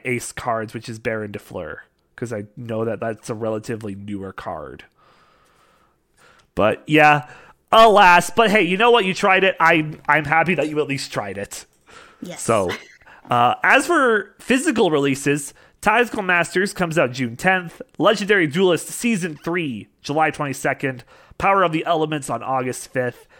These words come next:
Speaker 1: And the, a new structure deck, Legend of the Crystal Beasts, comes out on August eighteenth.
Speaker 2: I am so excited for that one. I was actually live on TikTok the other day, and someone in my chat mentioned that that was coming out, and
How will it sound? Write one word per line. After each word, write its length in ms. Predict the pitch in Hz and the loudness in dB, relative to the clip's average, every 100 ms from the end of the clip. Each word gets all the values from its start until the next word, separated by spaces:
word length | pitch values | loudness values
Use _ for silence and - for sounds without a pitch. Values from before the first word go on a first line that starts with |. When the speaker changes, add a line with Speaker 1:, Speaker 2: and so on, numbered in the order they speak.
| _ - | _ -2
Speaker 1:
And 240 | 170 180 | 0 0
the, 180 | 175 - - | -2 -4 -6
a 60 | |
new 180 | 170 233 | -4 -2
structure 380 | - 220 226 185 | 0 0 0 0
deck, 400 | 156 165 - - _ | 0 0 -2 -10 _
Legend 480 | - 175 233 180 160 | -6 0 2 2 0
of 100 | 143 | -2
the 80 | 127 | -2
Crystal 340 | - 151 147 | -4 -4 -4
Beasts, 460 | 120 127 120 - - | -4 -4 -6 -8 -16
comes 300 | - 131 131 | -16 -16 -6
out 140 | 117 113 | -4 -4
on 160 | 113 | -8
August 500 | 110 110 117 123 - - | -8 -6 -6 -8 -10 -16
eighteenth. 640 | 110 - - 69 - - _ _ _ - | -16 -14 -18 -20 -20 -20 _ _ _ -8
Speaker 2:
I 120 | 190 | -6
am 160 | 180 180 | -6 -6
so 260 | - 185 | -6 -4
excited 500 | 175 180 185 175 185 | -4 -6 -8 -6 -6
for 140 | 180 190 | -6 -4
that 160 | 185 | -2
one. 180 | 220 233 | -2 -2
I 140 | 208 | -2
was 100 | 208 | -2
actually 320 | 214 214 226 208 | -2 -4 -6 -4
live 380 | 190 190 202 | -2 -2 -2
on 420 | - 185 175 175 190 | -2 -2 -2 -4 -6
TikTok 500 | 214 202 208 175 - | -8 -4 -2 -2 -4
the 100 | 175 | -6
other 180 | 185 | -4
day, 360 | 180 170 170 - - - - | -6 -6 -8 -10 -16 -12 -6
and 260 | 190 185 | -4 -4
someone 300 | - 190 185 | -4 -2 -2
in 100 | 185 | -2
my 140 | 185 185 | -4 -6
chat 320 | 214 180 - | -4 -4 -2
mentioned 580 | 180 185 190 175 180 185 | -6 -6 -6 -6 -6 -4
that 460 | 170 170 165 - - | -2 -2 -4 -8 -4
that 140 | 180 | -4
was 100 | 190 | -4
coming 300 | - 185 175 | -6 -4 -2
out, 380 | 160 240 302 - - - - | -2 -2 -4 -12 -20 -20 -6
and 500 | 190 180 160 165 180 | -4 -4 -4 -6 -10